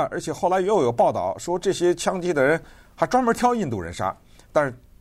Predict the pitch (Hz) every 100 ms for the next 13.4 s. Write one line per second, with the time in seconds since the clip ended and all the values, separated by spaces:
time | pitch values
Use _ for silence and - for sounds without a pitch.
0 | - - 156 - 113 131 120 139 101 98
1 | 113 123 160 131 104 80 - - - -
2 | - - 170 247 190 180 269 175 147 -
3 | - - - - - 175 131 110 117 151
4 | 110 101 - - 147 151 208 156 147 123
5 | 110 - - - - - 143 123 113 -
6 | - - - - - 147 120 117 247 180
7 | - 139 120 95 110 143 123 90 82 -
8 | 131 - 92 123 87 - - - - -
9 | 196 233 196 123 117 95 - 123 160 151
10 | 113 117 135 120 120 98 95 - 117 131
11 | 117 - 127 107 101 135 190 180 127 117
12 | 131 117 - - 170 139 127 139 131 117
13 | 180 123 139 190